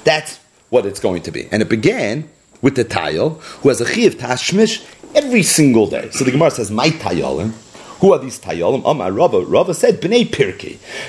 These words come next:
These are Rashi. Talmidin, Shaharav Matsu Lahem Be'iran,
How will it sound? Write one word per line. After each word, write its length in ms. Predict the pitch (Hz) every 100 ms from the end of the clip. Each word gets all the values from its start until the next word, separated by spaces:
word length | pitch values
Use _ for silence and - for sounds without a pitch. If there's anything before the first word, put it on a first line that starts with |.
| -
These 200 | 226 220
are 280 | 185 156 135 - -
Rashi. 340 | 101 - - - _ _
Talmidin, 680 | 120 120 127 147 135 233 247 - _ -
Shaharav 640 | - 135 107 120 139 226 117
Matsu 540 | 120 160 190 - 160
Lahem 260 | 120 127 113
Be'iran, 600 | 110 98 90 92 135